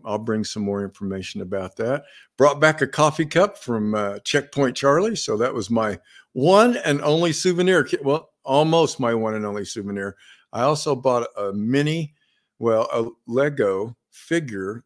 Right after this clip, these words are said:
that looks sort of like me. I'm, I'm working on it. And, uh, then we went to Hanover, where Daniel is from, the owner of Cache Horizon. And, uh, he took us around. We did a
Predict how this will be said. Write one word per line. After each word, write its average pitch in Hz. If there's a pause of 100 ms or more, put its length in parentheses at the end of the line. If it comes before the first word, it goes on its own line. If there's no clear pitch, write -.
that 113 (140)
looks 127
sort 180
of 95
like 92
me. 92
I'm, 117
I'm 143
working 143
on 101
it. 262 (800)
And, 147
uh, 147
then 151
we 156
went 151
to 143
Hanover, 156
where 123
Daniel 127
is 123
from, 120
the 117
owner 110
of 104
Cache 113
Horizon. 110 (540)
And, 127
uh, 110 (420)
he 127
took 139
us -
around. 120
We 107
did 98
a 87